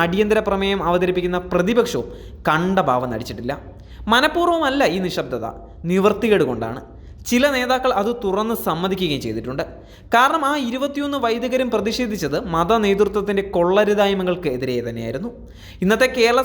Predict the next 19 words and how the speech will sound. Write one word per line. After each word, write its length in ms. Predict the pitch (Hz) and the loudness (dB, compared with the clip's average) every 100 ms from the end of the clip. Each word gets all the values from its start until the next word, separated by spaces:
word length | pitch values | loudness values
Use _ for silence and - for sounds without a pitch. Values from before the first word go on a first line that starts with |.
| 262 | 2
സാഹചര്യത്തിൽ 540 | 254 254 254 254 262 277 | 2 2 -2 -2 -4 -4
പുരോഹിത 500 | 233 233 254 247 254 247 | 0 4 2 2 0 0
നേതൃത്വത്തിൻ്റെ 560 | 240 240 240 240 240 - 190 | 0 0 0 0 0 0 -2
അപ്രീതിക്ക് 480 | - 247 233 240 240 | 0 0 0 -2 0
പാത്രമാകാൻ 540 | 214 226 247 233 147 113 139 165 | 2 2 2 2 2 0 0 2
ഏതെങ്കിലും 420 | 185 208 214 175 156 | 2 2 2 2 2
രാഷ്ട്രീയക്കാരൻ 640 | 160 156 185 170 147 135 123 | 0 0 -2 2 0 2 0
ധൈര്യപ്പെടുമോ? 500 | 131 117 110 117 147 - - - - - - | 0 -2 -4 -6 -8 -14 -20 -20 -20 -20 2
കേരള 260 | 240 277 320 311 | 6 6 4 2
രാഷ്ട്രീയം, 400 | 294 - 208 131 113 | 0 -2 -6 -6 -4
അത് 80 | 170 180 | -4 0
ഭരണപക്ഷമോ 600 | 165 196 220 208 214 226 269 | 0 0 -2 -2 -2 0 2
പ്രതിപക്ഷമോ 460 | 240 269 - 254 170 | 2 2 0 0 0
ആകട്ടെ, 260 | 123 113 - - - 170 | 0 -4 -8 -12 -2 0
അത്രമാത്രം 720 | 170 - 240 226 196 196 196 135 143 | 0 2 4 4 4 2 0 -4 0
മത 180 | 151 165 180 | 0 2 2
നേതൃത്വത്തെ 460 | 156 156 156 147 139 123 | 0 -2 -4 -2 -2 -2
ഭയപ്പെടുന്നുണ്ട്. 560 | 120 123 120 113 117 170 - - - - - - | -4 -2 -4 -6 -6 -8 -10 -18 -18 -20 -10 0
മെത്രാന്മാരുടെ 600 | 226 247 311 311 311 302 | 2 4 2 2 0 0